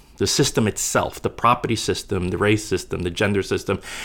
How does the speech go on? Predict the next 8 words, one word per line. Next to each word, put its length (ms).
gets 220
addressed 600
in 120
certain 440
ways, 300
but 220
not 220
fundamentally. 1080